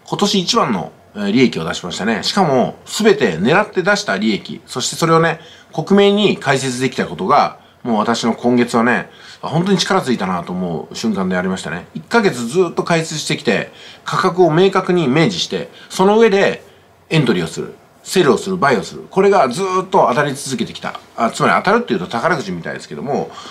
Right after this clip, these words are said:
相場解説とそれから現実が一致したってことですよね。もちろんリスクヘッジもしながらだったんで、そうならなかったらこうしましょうみたいなことも込みでお伝えできたわけなんですけどね。じゃあ最後の相場解説になりますけども、順調に値を上げていったものが、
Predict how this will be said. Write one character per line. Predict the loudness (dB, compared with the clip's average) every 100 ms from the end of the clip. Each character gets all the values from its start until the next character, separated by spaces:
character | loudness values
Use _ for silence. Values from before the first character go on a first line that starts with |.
| 0
相 | 4
場 | 6
解 | 6 2
説 | 0 -2
と | 2 2 0
そ | -6
れ | -2
か | 0
ら |
現 | 2 2
実 | 2 2
が | 2
一 | 2 0
致 | 0
し |
た | 0
っ |
て | -2
こ | -6
と |
で | -10
す |
よ | -12
ね。 | -12 -14 -10 -2
も | 0
ち |
ろ | 4 2
ん |
リ | 2
ス | 0
ク | 2
ヘ | 2
ッ |
ジ | 0
も |
し | -4 0
な | 0
が | 0
ら |
だ | -2
っ | -8
た | -6
ん | -2
で、 | -2 -2 -10
そ | -4 2
う | 4
な | 4
ら | 2
な | 0
か | -2
っ |
た | -6
ら | -8
こ | 0 0
う |
し | 2
ま | -2
し | -2
ょ |
う | -2
み | -4
た |
い | -8
な |
こ | -8
と | -8
も | -4
込 | 0
み | 2
で | 2
お | 0 -6
伝 | -6 -6
え |
で | -6
き |
た | -6
わ | -12
け | -14
な | -20
ん |
で | -20
す |
け | -12
ど |
ね。 | -8 -8 -10 -18 -18 -2
じ |
ゃ | 0
あ |
最 | 4 4
後 | 2
の | 0
相 | 0
場 | 0 2
解 | 0
説 | -2
に | -6
な |
り | -4
ま | -6
す |
け | -4
ど | -2
も、 | -2
順 | 2 2
調 | 4 2
に | 2
値 | 2 4
を |
上 | 4
げ | 2
て |
い | -2
っ |
た | 0
も | 2
の | 4
が、 | 4 2 0 -12